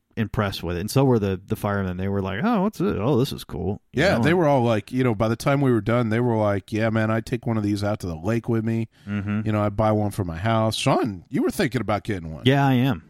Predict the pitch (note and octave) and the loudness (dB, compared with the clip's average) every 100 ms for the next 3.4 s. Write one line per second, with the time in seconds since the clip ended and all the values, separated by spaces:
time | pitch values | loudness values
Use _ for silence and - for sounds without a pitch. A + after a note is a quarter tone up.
0 | - F#2+ F#2+ G2 E2+ - - - F#2 G#2 | -6 -4 -4 -4 -6 -8 -20 -10 -2 0
1 | B2+ A#2 B2+ B2 - B2 A#2+ A#2 G#2+ - | 2 2 2 0 0 2 2 2 2 2
2 | A2+ A2+ A2+ - - C3 B2+ C#3 B2 B2+ | 2 2 0 -6 2 4 4 4 2 2
3 | A#2 B2 G2+ F#2+ | 4 4 2 -2